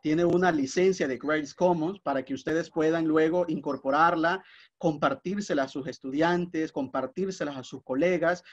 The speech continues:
Y le he puesto, eh, que está bajo una licencia de Creative Commons, reconocimiento no comercial, compartir igual, cuatro punto cero internacional, ¿no? Que me permite que usted pueda hacer uso de esta presentación,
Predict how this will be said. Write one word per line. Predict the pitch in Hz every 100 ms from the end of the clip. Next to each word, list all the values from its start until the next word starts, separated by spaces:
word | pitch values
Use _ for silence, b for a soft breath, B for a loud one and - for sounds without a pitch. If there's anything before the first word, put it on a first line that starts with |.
| B -
Y |
le | 156
he | 175
puesto, | 190 190 196 214 214 -
eh, | 151 135 135 135
que | -
está | 147 185
bajo | 196 196
una | 185 180
licencia | 165 185 185
de | 147
Creative | 156 165 143
Commons, | 175 175 202
reconocimiento | 185 139 139 139 151 170 165
no | 160
comercial, | 160 143 127 156 170
compartir | 175 139 131 - 147
igual, | 143 160 175
cuatro | 156 147 151 139
punto | 143 139
cero | - 147 151
internacional, | 147 135 127 120 120 127 127 139 120
¿no? | 127 - b b _
Que | 156
me | 147
permite | 143 151 165 190 196 196
que | 165
usted | 139 - 170 160
pueda | 170 170 165
hacer | - 143
uso | 190 226 196
de | 175
esta | 180
presentación, | 175 160 165 151 151 - 185 196